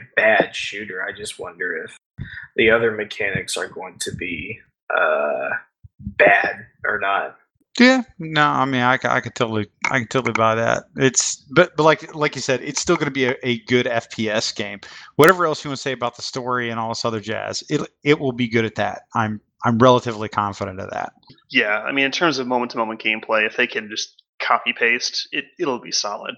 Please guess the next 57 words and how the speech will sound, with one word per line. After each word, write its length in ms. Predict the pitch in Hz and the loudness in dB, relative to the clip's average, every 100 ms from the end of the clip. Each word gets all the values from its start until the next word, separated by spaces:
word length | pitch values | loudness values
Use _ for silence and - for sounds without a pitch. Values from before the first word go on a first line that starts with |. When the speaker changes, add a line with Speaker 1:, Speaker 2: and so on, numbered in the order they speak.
| - | -4
Speaker 3:
you 80 | 120 | -2
know? 180 | 110 | 0
So 240 | 123 - 151 | 0 0 0
if, 80 | - _ | -4 _
if 220 | 175 - | -6 -4
you 80 | 175 | -2
can 100 | 160 | -2
treat 220 | 151 180 | 0 0
it 60 | 160 | 2
like 200 | 143 139 | 2 0
just 180 | 139 - | -2 -12
a 40 | |
giant 340 | 127 131 127 120 | -4 0 0 -2
expansion 500 | - 123 120 - 123 | -6 -4 -2 -2 -2
or 40 | |
Destiny 400 | 117 117 - 117 | 0 0 0 -4
One, 340 | 117 117 117 - | 0 0 0 -6
then 200 | 139 143 - | -12 -10 -6
fine, 220 | 110 - _ | -6 -8 _
you 100 | 85 | -2
know, 80 | 80 | 0
that's 200 | - - | -2 -4
cool. 240 | - - - - - - | -10 -12 -14 -16 -16 -8
So, 320 | - 107 101 95 - | 0 2 2 -2 -8
you 120 | - | 0
know, 80 | 139 | 4
that's, 280 | 131 127 - | 4 2 0
that's, 420 | 170 147 - - - | 0 0 -2 -4 0
that's 160 | 185 180 | 2 2
something 180 | 151 131 | -2 -4
to 60 | |
consider. 500 | 127 123 - 117 117 | -6 -8 -4 -2 0
But, 180 | 151 120 - - - - | 0 0 -2 -16 -16 2
uh, 240 | 139 127 | 6 6
one 140 | 139 185 | 4 2
other 160 | 214 | 0
change 400 | 170 - 165 151 | -2 -4 -4 -4
that 80 | 135 | -2
I 60 | 120 - | -2 -4
did 140 | 107 110 | -8 -6
want 220 | 143 143 - | -2 -2 -2
to 40 | |
mention 380 | 123 127 135 135 | -2 -2 -2 -2
that 100 | 113 | -2
did 160 | 135 135 | -2 -2
come 220 | 139 123 | -2 2
out, 160 | 120 117 | 4 2
and 100 | 147 | 0
this 80 | |
does 180 | - 240 | 2 2
kinda 220 | - 170 - | 2 0 0
change 300 | - 170 156 | -2 -2 -2
the 80 | |
dynamic, 480 | 131 123 123 127 147 | -4 -2 0 0 0
I 80 | 139 | -2
think, 220 | - 135 | -4 -10
of 100 | 107 | -10